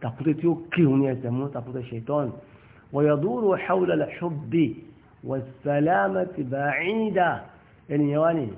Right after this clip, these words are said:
yóò mọ̀ wá yí láàrin ìfẹ́ ayé, hey, àti pé bó ní ṣe là,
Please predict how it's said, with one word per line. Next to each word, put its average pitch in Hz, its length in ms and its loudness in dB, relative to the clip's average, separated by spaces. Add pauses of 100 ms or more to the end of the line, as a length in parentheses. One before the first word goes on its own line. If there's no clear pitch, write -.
(260)
yóò 156 100 -2
mọ̀ 147 180 0
wá 151 140 2
yí 147 440 -2 (520)
láàrin 127 560 -2
ìfẹ́ 131 300 -8
ayé, 139 440 -2 (380)
hey, 123 280 -4 (140)
àti 117 160 -16
pé 147 80 0
bó 147 180 2
ní 143 220 2
ṣe 135 340 -4
là, 110 260 -6